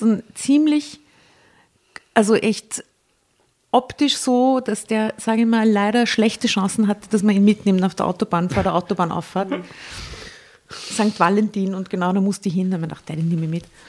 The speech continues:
Speaker 1: Und das war der netteste Dude. Es war so nett und er hat gesagt, „Ja, ich bin jetzt schon voll lang gestanden, aber keiner bleibt stehen“ und so, wegen seiner Frisur. Und man sagt, „Ja, so ein Scheiß“, ja.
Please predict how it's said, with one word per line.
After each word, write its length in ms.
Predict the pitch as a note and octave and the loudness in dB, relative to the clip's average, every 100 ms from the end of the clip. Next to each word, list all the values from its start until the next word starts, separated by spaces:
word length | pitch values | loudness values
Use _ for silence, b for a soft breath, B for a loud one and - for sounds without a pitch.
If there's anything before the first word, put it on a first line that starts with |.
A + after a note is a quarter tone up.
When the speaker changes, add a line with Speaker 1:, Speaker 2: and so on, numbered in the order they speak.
| B B B B | B B B B
Speaker 1:
Und 160 | A3+ B3 | -2 -2
das 140 | - | 0
war 100 | - | 2
der 120 | C#4 | 4
netteste 640 | C#4+ C#4+ D4 - - - D4+ | 6 6 4 2 -8 -2 2
Dude. 360 | D4 D4+ D4 - - _ - | 6 4 4 -4 -20 _ -6
Es 120 | G3+ | 4
war 140 | A#3+ | 4
so 180 | A#3 C4+ | 6 6
nett 320 | C4 B3 C#4+ | 6 4 2
und 100 | A#3 | 2
er 40 | A3 | 2
hat 60 | |
gesagt, 180 | - A#3+ | 0 2
„Ja, 180 | D#4 D4+ | 6 6
ich 60 | D4 | 6
bin 100 | C4 | 4
jetzt 200 | C4 B3+ | 4 0
schon 80 | A#3 | 2
voll 180 | - C#4+ | 4 6
lang 180 | B3+ | 6
gestanden, 580 | B3+ - D4+ - D4 D4 | 4 2 0 2 4 6
aber 140 | C4 G#3 | 6 4
keiner 280 | B3+ C4+ | 4 2
bleibt 260 | A#3+ A3+ - | 4 2 0
stehen“ 340 | - D4+ D4+ D4 | 0 2 4 2
und 60 | |
so, 220 | C4+ C4 B3 | 2 0 0
wegen 180 | A3 G#3+ | -2 0
seiner 180 | G#3+ F#3+ | 0 -2
Frisur. 480 | - F#3 A#3 C#4+ C#4 | -2 -2 4 4 4
Und 180 | A#3+ F3 | 0 0
man 80 | |
sagt, 160 | F3 - | 0 2
„Ja, 160 | G#3 A3+ | 4 4
so 120 | A#3 | 4
ein 100 | - | 2
Scheiß“, 400 | - G#3 B3+ C4 | 6 6 6 4
ja. 140 | G#3+ | 0